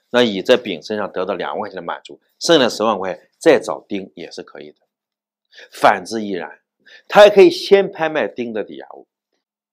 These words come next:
先拍卖丁的抵押物。如果丁的抵押物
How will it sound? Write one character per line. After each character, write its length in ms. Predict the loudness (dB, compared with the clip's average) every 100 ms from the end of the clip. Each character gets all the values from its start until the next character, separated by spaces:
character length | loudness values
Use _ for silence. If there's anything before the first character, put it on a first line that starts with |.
| _ _ _ -20 _
先 280 | 4 6 8
拍 160 | 6
卖 120 | 6
丁 200 | 4 2
的 100 | 0
抵 80 | 0
押 180 | 0 -2
物。 160 | -4 _ _ _ _ _ _ _ _ _
如 240 | 8 10 12
果 140 | 10
丁 240 | 6 2 2
的 100 | 2
抵 140 | 2
押 180 | 2 2
物 240 | 0 -6